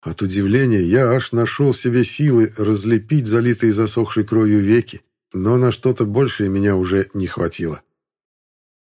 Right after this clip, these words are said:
Я увидел над собой женское лицо, одновременно и пугающее, и притягательное. Невзирая на приятную глазу симметричность и общую миловидность, в нём прослеживалось что-то инородное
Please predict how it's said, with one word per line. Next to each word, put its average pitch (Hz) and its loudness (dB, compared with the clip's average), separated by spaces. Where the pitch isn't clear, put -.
Я 92 -4
увидел 104 0
над 104 -2
собой 104 -2
женское 104 0
лицо, 101 -2
одновременно 98 0
и 101 2
пугающее, 101 0
и - -8
притягательное. 98 -4
Невзирая 113 2
на 127 2
приятную 123 2
глазу 117 2
симметричность 107 -2
и 104 -2
общую 104 0
миловидность, 104 -2
в 92 -8
нём 131 0
прослеживалось 127 0
что-то 113 -4
инородное 107 -2